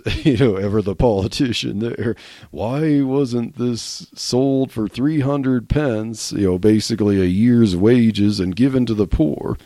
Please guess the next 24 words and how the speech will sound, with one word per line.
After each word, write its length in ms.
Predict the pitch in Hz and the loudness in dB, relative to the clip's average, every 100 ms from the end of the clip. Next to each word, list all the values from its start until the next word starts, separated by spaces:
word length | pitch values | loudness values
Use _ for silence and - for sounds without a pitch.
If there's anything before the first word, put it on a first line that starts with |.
| _ | _
And 260 | 87 82 85 | -6 -6 -6
Jesus 480 | 80 98 92 92 - | -2 -2 0 -2 -2
says, 400 | 92 85 87 80 | -4 -4 -6 -6
you 120 | 85 | -4
know, 180 | 82 87 | -4 -4
like, 300 | 80 80 - | -4 -6 -8
"The 100 | 69 | -8
poor 340 | - 123 117 | -2 2 4
you 120 | 110 95 | 4 2
have 180 | 92 | 0
always 420 | 87 104 98 90 85 | 0 2 2 0 0
with 280 | 120 104 90 | 2 2 2
you," 240 | 90 95 | 0 0
but 220 | 90 80 - | -2 -6 -8
basically 560 | 90 80 90 78 85 82 | -6 -6 -8 -8 -8 -6
Mary 580 | 87 117 139 127 117 | -6 -4 -2 0 2
recognizes 1120 | 98 113 120 123 98 95 82 85 98 92 95 | 2 2 0 0 0 0 -2 -4 -4 -2 -2
how 200 | 95 95 | 0 0
important 840 | 90 90 147 143 123 98 98 101 101 | 0 2 4 4 2 -2 -2 -2 -2
this 260 | 95 92 - | -2 -2 -6
is, 440 | - - - - | -6 -6 -8 -10
this 220 | 95 85 90 | -8 -8 -4
moment 540 | 104 117 104 90 - | 0 0 0 -4 -2
is. 520 | 69 - - - 120 | -2 -2 -4 -6 -6